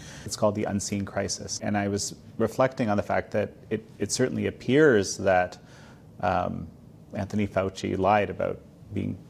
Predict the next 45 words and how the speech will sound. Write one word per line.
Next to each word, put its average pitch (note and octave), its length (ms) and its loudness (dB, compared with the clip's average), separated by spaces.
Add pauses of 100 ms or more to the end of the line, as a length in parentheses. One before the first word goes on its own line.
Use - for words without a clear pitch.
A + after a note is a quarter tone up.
(120)
that F#2+ 120 0
there G2+ 120 0
was G2 120 2
no G2 140 0
transmission, G2 580 -2
that F2+ 120 -4
he F#2+ 80 -6
believed F#2+ 400 -2
he G2 100 -4
knew F#2+ 320 0
there F2+ 100 -6
was F#2 200 -6
no F#2+ 100 -4
transmission, F#2+ 800 -8
right? F#2+ 240 -2
It F#2+ 100 -4
looks A2+ 300 0
like A2+ 220 4
that. F2+ 240 4
There's A#2 200 4
other C3 220 8
clips - 400 2
that G2+ 140 4
have F#2 100 0
been F#2+ 100 2
up. E2+ 300 -2
Like, G2 160 -2
for G#2 140 0
example, F#2+ 640 2
we G2 140 -4
have, F#2 380 -2
you F#2+ 120 -4
know, F#2 120 -4
Secretary G2 540 -4
Blinken, G2+ 400 -2
for G2 100 -2
example, F#2 440 -2
saying F#2 380 -2
that F2+ 280 -4
looking G2+ 320 -4
at, F2 260 -2 (320)
you - 40 -6
know, F#2 80 -2
former G2+ 460 2
acting, F#2+ 600 0